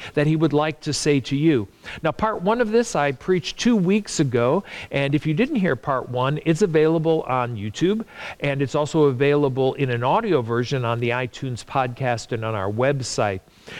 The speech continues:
But, uh, I would encourage you, don't stop this one. Finish listening to this and then go back and listen to the other message. It is my personal belief that every person listening today has experienced recently some kind of loss. If you have not experienced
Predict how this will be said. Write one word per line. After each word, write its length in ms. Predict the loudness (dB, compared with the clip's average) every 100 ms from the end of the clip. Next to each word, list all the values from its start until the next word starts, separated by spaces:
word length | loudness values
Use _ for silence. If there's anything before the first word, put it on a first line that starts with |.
| -10
But, 400 | -2 0 -2 0
uh, 200 | 0 2 0
I 120 | 0
would 140 | 0
encourage 460 | 0 0 2 2 0
you, 180 | 0 2
don't 240 | 0 -2
stop 340 | -2 -2 0
this 260 | 0 -2 -2
one. 240 | -4 -6 -6
Finish 400 | -2 0 0 0
listening 360 | 0 0 -2 -2
to 100 | 0
this 260 | 0 0
and 100 | -2
then 120 | -2 0
go 100 | 0
back 400 | 0 -2 -4 -6
and 120 | 0
listen 320 | 0 0 -4 -4
to 120 | 0
the 160 | 0
other 260 | 2 0 -4 -8 -10
message. 560 | -4 -4 -4 -8 -10 -20 _ _ _ _ _ _ _ -20 -20 -20 _ _ -2
It 100 | 0
is 100 | 2
my 200 | 2 2
personal 360 | 2 0 2 4
belief 380 | 6 6 4 2
that 140 | 2
every 260 | 2 0 -2
person 440 | 0 0 2 4
listening 640 | 6 4 2 0 2 0 -2
today 600 | -2 2 2 4 2 -2
has 380 | -4 -2 -2 -4
experienced 1080 | -6 -8 0 4 4 4 0 -2 -6 -10
recently 680 | -2 2 4 2 -2 0 -2
some 320 | 0 -2 -2
kind 300 | -2 0 0
of 100 | 0
loss. 460 | 0 2 2 0 -2
If 140 | 0
you 120 | 2 2
have 280 | 2 -4 -2
not 320 | 0 0 -2
experienced 760 | -8 -10 -2 2 4 2 -2